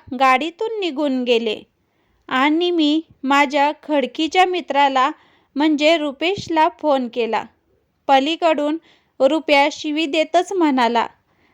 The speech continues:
"काय रे नालायका माणसा, आज आठवण आली का तुला?" पण मी तसाच शब्द फिरवत म्हटलं, "नालायका, कोथरूडला ये ना, बोंबील, सुकट आणि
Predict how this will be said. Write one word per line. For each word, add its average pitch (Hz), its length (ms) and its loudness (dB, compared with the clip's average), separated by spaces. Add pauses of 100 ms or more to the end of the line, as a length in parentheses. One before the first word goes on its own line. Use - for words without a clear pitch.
(140)
"काय 269 260 4
रे 349 140 -2
नालायका 294 680 0 (260)
माणसा, 277 540 2 (140)
आज 285 320 0
आठवण 302 480 -2
आली 277 240 -2
का 262 160 -2
तुला?" 254 420 0 (800)
पण 320 180 4
मी 339 360 0 (360)
तसाच 339 460 2
शब्द 311 340 -2 (140)
फिरवत 320 460 0
म्हटलं, 247 480 0 (680)
"नालायका, 277 680 2 (220)
कोथरूडला 330 600 2
ये 349 220 2
ना, 302 280 0 (400)
बोंबील, 294 640 0
सुकट 285 560 0
आणि 294 260 2